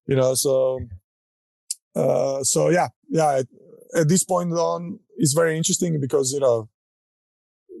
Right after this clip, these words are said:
that fourteen-year-old boy, like, made me really look at a certain things differently. And, uh, I believe made my coaching experience improve,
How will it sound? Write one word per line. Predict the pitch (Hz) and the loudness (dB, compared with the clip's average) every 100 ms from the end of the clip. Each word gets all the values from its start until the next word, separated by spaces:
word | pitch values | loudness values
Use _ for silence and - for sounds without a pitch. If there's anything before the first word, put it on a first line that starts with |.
| - 208 - - 196 | -16 -16 -16 -4 0
that | 147 151 | 2 0
fourteen-year-old | - 151 160 147 147 143 | 0 0 0 -2 0 0
boy, | 139 143 139 131 | 0 -2 0 -2
like, | 127 143 | -2 -2
made | 143 135 | -2 -2
me | 139 | -4
really | 139 139 135 131 123 - _ _ _ _ _ _ _ _ _ _ - | -4 -4 -4 -4 -6 -10 _ _ _ _ _ _ _ _ _ _ -2
look | 139 170 170 | 2 2 2
at | 156 | 0
a | |
certain | 151 165 151 156 | 0 0 -2 -2
things | 165 139 | -2 0
differently. | 180 196 180 175 170 160 | 0 0 -2 -2 -2 -2
And, | 151 151 147 - _ | -4 -8 -14 -20 _
uh, | 147 - | -10 -4
I | 160 | -2
believe | 151 160 165 | 2 4 4
made | 147 151 151 | 2 0 2
my | 147 | -2
coaching | - 156 156 151 | 0 0 0 -2
experience | 135 - 151 143 135 131 - - - - | -2 -2 -2 -2 -2 -2 -2 -2 -6 0
improve, | 151 151 151 117 | 2 4 2 0